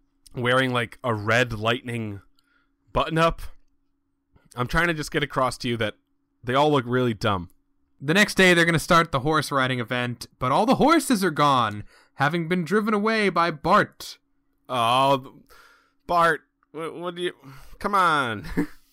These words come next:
Speaker 2: So Steven decides to stall them with a horse safety demonstration while George and Laura go look for replacement horses.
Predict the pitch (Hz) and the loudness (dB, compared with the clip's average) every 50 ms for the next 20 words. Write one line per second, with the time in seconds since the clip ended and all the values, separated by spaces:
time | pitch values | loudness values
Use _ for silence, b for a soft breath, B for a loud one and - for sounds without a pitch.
0 | B B _ _ _ _ _ _ _ _ _ _ _ _ - - 143 123 - - | B B _ _ _ _ _ _ _ _ _ _ _ _ -10 -8 -8 -8 -4 0
1 | 208 247 269 - 180 156 147 - - 156 147 147 143 143 131 - - - 127 - | 2 2 2 2 0 -4 -6 -2 0 2 2 2 2 -2 -4 -8 -12 -12 -10 -10
2 | - - - 175 185 190 185 160 147 135 135 135 143 139 127 123 120 110 - 151 | -8 -2 0 2 4 4 2 2 2 0 0 0 -2 -4 -4 -4 -4 -6 -4 -4
3 | 156 156 - - - - 135 135 131 - - 123 117 110 110 107 104 107 107 - | -4 -4 -4 -6 -8 -6 -4 -4 -4 -4 -4 -4 -4 -2 -4 -6 -6 -10 -14 -12
4 | - 120 113 110 110 - 120 113 110 113 110 110 110 113 110 - 131 131 135 135 | -10 -8 -8 -8 -8 -8 -10 -10 -10 -8 -8 -8 -8 -8 -6 -6 -4 -4 -4 -4
5 | 127 123 127 131 135 139 135 131 127 123 b b b b b _ 127 127 131 131 | -6 -8 -8 -6 -4 -2 -2 -2 -2 -4 b b b b b _ -6 -4 -4 -2
6 | 131 139 131 - - - 139 127 120 123 117 - - 139 135 127 - - 139 135 | -4 -6 -8 -10 -12 -10 -10 -8 -8 -10 -10 -8 -8 -8 -8 -8 -10 -12 -14 -14
7 | - - 139 165 170 - - 98 92 92 - - | -10 -10 -8 -8 -8 -10 -12 -14 -14 -14 -16 -18